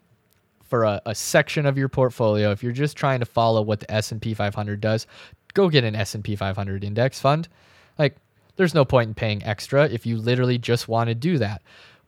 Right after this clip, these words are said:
But if you wanna get into some really, um, you know, nitty-gritty areas and, and have some specific areas, like, if you think that, uh, five G's coming and five G's gonna take over, I mean, will eventually take over the world, but, you know, if you think that's gonna be an area, a sector that you wanna get into,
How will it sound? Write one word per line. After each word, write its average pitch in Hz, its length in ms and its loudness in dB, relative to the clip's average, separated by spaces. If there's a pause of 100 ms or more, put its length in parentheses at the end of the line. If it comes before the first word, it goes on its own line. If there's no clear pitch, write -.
(200)
But 165 320 10
if 147 160 0
you 147 120 0
wanna 139 240 2
get 131 180 2
into 135 380 0
some 123 240 -2
really, 120 560 2 (220)
um, 107 420 -2 (180)
you 120 160 -4
know, 110 60 -6
nitty-gritty 127 960 0
areas 123 600 2
and, 107 200 -4
and 107 160 -6
have 117 200 0
some 107 280 -6 (300)
specific - 640 -2
areas, 127 420 2
like, 117 140 0
if 107 120 -4
you 139 140 -2
think 123 360 -6
that, 110 260 -2 (380)
uh, 113 240 4
five 127 380 4
G's 139 280 0
coming 101 320 -2
and 92 80 -10
five 123 280 2
G's 131 200 0
gonna 113 200 -2
take 123 280 -2
over, 117 240 0
I 113 60 -10
mean, 101 220 -6
will 113 160 2
eventually 107 400 -4
take 95 200 -8
over 95 140 -6
the 98 60 -6
world, 101 260 -2
but, 104 160 -2 (320)
you 135 80 2
know, 110 60 6
if 107 80 2
you 151 100 6
think 147 160 4
that's 151 220 6
gonna 139 120 2
be 120 160 2
an 113 80 2
area, 110 440 4
a 101 60 -2
sector 120 380 -2
that 107 140 2
you 113 80 -4
wanna 107 200 -2
get 107 120 -2
into, 101 240 -6